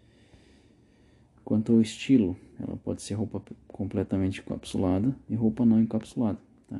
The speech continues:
É completamente encapsulada é a mais segura, com peça única, com zíper, fecho eclair, tá? Ela é totalmente autônoma, é, ela é, elas chamam de totalmente encapsulada, né?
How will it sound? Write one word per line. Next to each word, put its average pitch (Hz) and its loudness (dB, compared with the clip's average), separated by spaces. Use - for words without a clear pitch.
É 104 -8
completamente 95 -6
encapsulada - -2
é 110 6
a - 4
mais 147 0
segura, 110 0
com 98 -6
peça 107 -8
única, 120 2
com 110 -4
zíper, 110 -4
fecho - -6
eclair, 92 -4
tá? - -6
Ela 95 -2
é 95 -2
totalmente 107 -2
autônoma, 101 -4
é, 107 -6
ela 101 -2
é, 101 -4
elas 107 -2
chamam 107 4
de 101 -2
totalmente 107 0
encapsulada, 101 -4
né? 110 -2